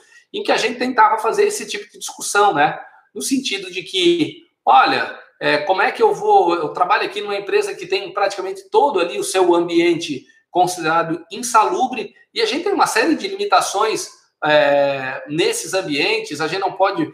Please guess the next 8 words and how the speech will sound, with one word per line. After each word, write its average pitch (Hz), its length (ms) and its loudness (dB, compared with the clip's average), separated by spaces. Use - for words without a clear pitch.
permitir 180 440 -2
a 147 340 6
sobrecarga 180 720 2
de 170 120 -4
trabalho 156 520 2
para 151 140 -2
quem, 165 340 -6
é, 127 580 -8